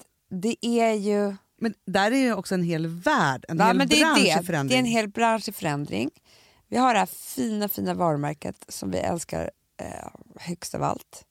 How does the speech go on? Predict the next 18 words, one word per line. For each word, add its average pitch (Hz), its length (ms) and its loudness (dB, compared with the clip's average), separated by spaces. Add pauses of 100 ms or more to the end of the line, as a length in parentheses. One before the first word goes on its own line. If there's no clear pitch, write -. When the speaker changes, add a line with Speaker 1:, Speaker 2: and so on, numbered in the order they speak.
(240)
Speaker 2:
Mm. 160 140 -2
Speaker 1:
Och 233 60 2
ni 254 240 4
tycker 233 260 -2
också 214 260 -4
mycket 180 180 -6
om - 180 -6
det. - 140 -8
Det 180 100 -10
är 175 60 -8
det 185 120 -4
som - 140 -10
är - 60 -8
så - 120 -12
underbart. - 480 -8
Speaker 2:
Mm. 175 500 -4 (1000)
Speaker 1:
Men 254 440 2 (260)
lite 285 800 0